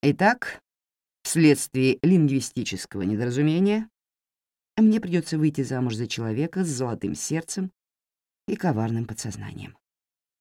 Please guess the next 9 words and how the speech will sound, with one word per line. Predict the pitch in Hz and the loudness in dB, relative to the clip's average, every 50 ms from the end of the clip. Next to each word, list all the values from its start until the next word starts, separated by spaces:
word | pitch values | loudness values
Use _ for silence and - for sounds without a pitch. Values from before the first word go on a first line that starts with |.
| _ _ _ _ - | _ _ _ _ -10
"Как | - - 139 139 - 143 | -6 -4 -4 -4 -2 0
вырваться | 156 214 262 262 240 208 202 - - 180 | 2 4 4 4 4 4 2 0 0 0
из | 175 160 147 | 0 0 2
этой | 165 147 - 151 | 0 0 2 2
мышеловки?" | 151 151 143 - 175 165 160 151 - - - - - - _ _ _ _ _ _ _ _ _ _ _ _ _ _ _ _ - | 2 2 2 0 -2 -2 -4 -4 -6 -10 -16 -18 -18 -20 _ _ _ _ _ _ _ _ _ _ _ _ _ _ _ _ -6
"Я | 131 120 123 123 | -4 -2 0 0
сообщил | 117 - 131 127 - - 147 151 | 0 0 -2 -2 0 0 0 2
твоим | 147 131 139 147 | 2 2 2 2
родителям", — | 143 131 127 104 107 123 127 - 151 135 107 98 | 2 2 0 -2 -2 -4 -2 -2 -2 -2 -4 -6